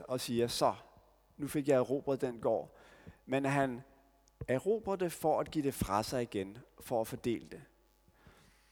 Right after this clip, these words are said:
Og det er jo evangeliets budskab til os,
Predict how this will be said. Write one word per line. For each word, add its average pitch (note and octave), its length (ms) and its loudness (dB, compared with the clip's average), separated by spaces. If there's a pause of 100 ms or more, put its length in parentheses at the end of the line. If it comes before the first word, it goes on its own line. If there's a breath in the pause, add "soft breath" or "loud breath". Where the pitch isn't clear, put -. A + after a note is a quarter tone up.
(1000 soft breath)
Og E3 80 -2
det G3 80 8
er G3 60 8
jo D#3 300 2 (1500 loud breath)
evangeliets D3+ 640 0
budskab F#3 480 -2
til E3+ 200 0
os, - 300 -6